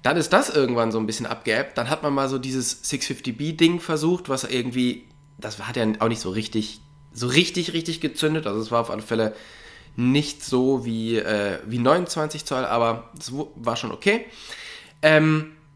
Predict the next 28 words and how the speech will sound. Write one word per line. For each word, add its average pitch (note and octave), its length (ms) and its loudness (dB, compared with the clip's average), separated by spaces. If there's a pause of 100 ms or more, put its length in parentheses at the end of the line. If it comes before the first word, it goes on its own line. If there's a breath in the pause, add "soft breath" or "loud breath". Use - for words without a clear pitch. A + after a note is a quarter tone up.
(260)
und C#3 200 2
dann F#3+ 220 4
kamen D#3 420 4
auf B2+ 140 -4
einmal C3 420 2 (160)
die D3+ 200 -6
E-Bikes. C3+ 500 2 (720)
Ey, C#3+ 220 0
und D3 180 0
dann D3+ 200 2
wurde F#3 300 2
wieder G3+ 240 -2
verkauft G#3+ 600 -2
und G3 120 -6
verkauft F#3+ 540 -2
und F3+ 100 -6
verkauft. D#3 540 2
Das D3 140 -6
war E3 120 2
so D#3+ 120 0
das D#3 180 0
nächste E3 400 -2
Ding, C3+ 260 0
wo C3 80 0
man C3 160 0
sich A#2+ 140 -6
gedacht A#2+ 240 -4
hat, B2+ 140 -4